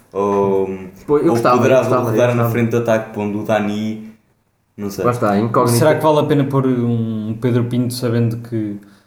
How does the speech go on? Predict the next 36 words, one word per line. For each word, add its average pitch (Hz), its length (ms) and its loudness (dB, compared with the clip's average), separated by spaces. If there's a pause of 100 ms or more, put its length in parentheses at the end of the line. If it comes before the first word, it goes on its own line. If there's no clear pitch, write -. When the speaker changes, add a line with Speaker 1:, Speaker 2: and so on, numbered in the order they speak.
(280)
Speaker 3:
provavelmente 117 640 2
o - 20 -6
Pedro 113 240 -4
Pinto 113 220 -2
será 113 200 -2
um 110 80 -2
jogador 107 320 -4
para 104 200 -6
os, 101 180 -12
para 107 140 -10
os 104 60 -12
sub-vinte 104 280 -6
e 110 80 -2
três, 104 240 -6
não 98 180 -8
será 95 200 -10
um 95 80 -8
Speaker 2:
A - 160 -4
questão - 80 -6
Speaker 3:
jogador 175 180 0
Speaker 2:
do 165 60 2
Speaker 3:
para 156 100 0
este 151 100 2
Speaker 2:
Pedro 143 120 0
Pinto, 143 180 2
Speaker 3:
plantel? 117 200 2
Speaker 2:
a 113 40 0
que- 117 60 -4
Speaker 3:
Será, 117 240 -2
vale 123 300 2
a 123 40 0
pena 120 240 0
apostar 120 340 0
no 113 340 -2
Pedro 113 240 -6
Pinto 113 280 -4